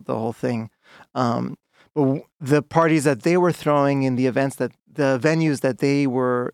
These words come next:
you know, involved with, um, even just as Apartment two hundred in Montreal was hitting its stride originally,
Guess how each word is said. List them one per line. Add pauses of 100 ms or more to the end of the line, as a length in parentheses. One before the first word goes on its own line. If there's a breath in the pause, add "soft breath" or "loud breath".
you
know,
involved
with, (680 loud breath)
um, (320)
even
just
as
Apartment
two
hundred (160)
in
Montreal
was
hitting
its
stride
originally,